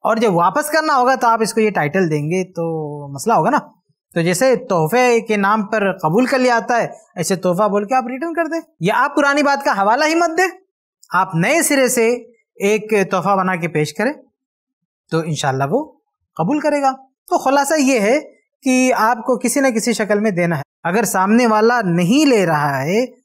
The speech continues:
उस तक नहीं पहुंच रहा है, और जाहिर सी बात है कि वो खौफजदा है, किसी वजह से नहीं ले पा रहा, तो इसका ये मतलब नहीं कि वो आपके लिए जायज़ हो जाएगा। उसकी बेटी आपकी निकाह में बीवी है,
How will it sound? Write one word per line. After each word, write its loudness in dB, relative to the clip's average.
उस -6
तक -4
नहीं 2
पहुंच 0
रहा 0
है, 0
और 0
जाहिर 0
सी 2
बात 0
है 2
कि 0
वो 0
खौफजदा 0
है, 0
किसी -2
वजह 4
से -2
नहीं 2
ले 2
पा 0
रहा, 2
तो -6
इसका -2
ये 4
मतलब 0
नहीं 0
कि 0
वो 4
आपके -2
लिए 2
जायज़ -2
हो -14
जाएगा। -18
उसकी 0
बेटी 2
आपकी 0
निकाह 2
में 2
बीवी 2
है, 2